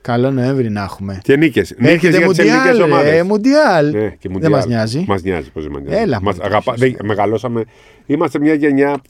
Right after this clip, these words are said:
Speaker 1: Άμα δεν έχει εθνική.
Speaker 2: Τι λες, ρε, εγώ δεν,
Speaker 1: Ναι.
Speaker 2: όλα τα Μουντιάλ χωρίς εθνική, ρε, τι με
Speaker 1: Δεν
Speaker 2: νοιάζει
Speaker 1: με,
Speaker 2: τώρα.
Speaker 1: δεν με ψήνει.
Speaker 2: Τι
Speaker 1: Άμα ήταν
Speaker 2: λες, ρε.
Speaker 1: εθνική, θα τρελαινόμουν.
Speaker 2: Τι λες, ρε, πρώτο
Speaker 1: Το μόνο
Speaker 2: Μουντιάλ ήταν το ογδόντα δύο.
Speaker 1: Ποιο
Speaker 2: Ποια
Speaker 1: ογδόντα δύο;
Speaker 2: εθνική;
Speaker 1: Δεν είχαμε γεννηθεί.
Speaker 2: Το ογδόντα δύο το θυμάμαι, το ογδόντα έξι το
Speaker 1: Πω.
Speaker 2: θυμάμαι,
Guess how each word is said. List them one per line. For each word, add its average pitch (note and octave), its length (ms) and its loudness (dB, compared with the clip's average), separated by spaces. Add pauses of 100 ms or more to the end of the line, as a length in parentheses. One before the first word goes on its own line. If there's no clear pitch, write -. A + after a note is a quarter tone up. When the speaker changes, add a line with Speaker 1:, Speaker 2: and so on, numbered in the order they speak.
Speaker 1:
Άμα B2 240 0
δεν A#2+ 100 -4
έχει A#2+ 140 -2
εθνική. A2 500 -6 (600)
Speaker 2:
Τι - 100 -12
λες, F3+ 240 -2
ρε, F2 60 -4
εγώ A#2 260 0
δεν, C3+ 240 0 (180)
Speaker 1:
Ναι. G#2+ 320 -10 (720)
Speaker 2:
όλα F#3 240 2
τα F3 120 2
Μουντιάλ F3+ 300 0
χωρίς F3+ 180 0
εθνική, D#3 360 0
ρε, C3 100 2
τι B2 100 -2
με E3+ 80 0
Speaker 1:
Δεν E3+ 80 0
Speaker 2:
νοιάζει E3+ 160 4
Speaker 1:
με, F#3 80 0
Speaker 2:
τώρα. A#2 160 -2
Speaker 1:
δεν G#3+ 120 0
με B3 80 0
ψήνει. C#3 240 -2
Speaker 2:
Τι B2 80 0
Speaker 1:
Άμα A3 180 4
ήταν C4+ 180 4
Speaker 2:
λες, - 100 0
ρε. A2 80 0
Speaker 1:
εθνική, F2 200 0
θα D#3 320 2
τρελαινόμουν. C#3 520 2
Speaker 2:
Τι A#3+ 120 4
λες, D#3+ 80 2
ρε, B2 80 2
πρώτο D#3 220 2 (100)
Speaker 1:
Το - 40 2
μόνο E3+ 220 2
Speaker 2:
Μουντιάλ F3+ 240 4
ήταν F3 260 2
το E3+ 60 2
ογδόντα C#3+ 460 2
δύο. D3+ 420 2 (200)
Speaker 1:
Ποιο F#3 140 -2
Speaker 2:
Ποια F#3 80 4
Speaker 1:
ογδόντα D3 180 2
δύο; A#2+ 140 2
Speaker 2:
εθνική; G#2+ 240 -2
Speaker 1:
Δεν B2 120 -2
είχαμε A2+ 220 -4
γεννηθεί. F#2 500 -10 (340)
Speaker 2:
Το - 80 -4
ογδόντα A#2 420 2
δύο E3+ 240 4
το D3+ 100 -6
θυμάμαι, C3+ 420 2
το F2+ 100 -2
ογδόντα A2+ 360 2
έξι D#3 220 0
το D#3+ 80 0
Speaker 1:
Πω. - 80 -4
Speaker 2:
θυμάμαι, C#3 400 0